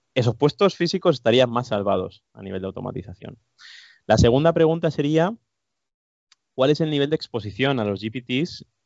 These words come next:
de las siguientes profesiones? ¿Vale? Aquí hemos elegido un elenco de intérpretes y traductores,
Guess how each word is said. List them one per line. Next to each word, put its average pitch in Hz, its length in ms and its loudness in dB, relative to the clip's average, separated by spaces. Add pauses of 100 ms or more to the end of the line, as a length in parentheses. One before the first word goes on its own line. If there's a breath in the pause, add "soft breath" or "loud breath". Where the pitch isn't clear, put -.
de 117 200 2
las 156 120 4
siguientes 120 300 0
profesiones? 90 680 -8 (120)
¿Vale? - 220 -18
Aquí 101 260 -10
hemos 98 200 -6
elegido 95 300 -4
un 95 80 0
elenco 127 500 2 (600 soft breath)
de 113 260 4
intérpretes 104 540 -4
y 98 60 -8
traductores, 151 920 2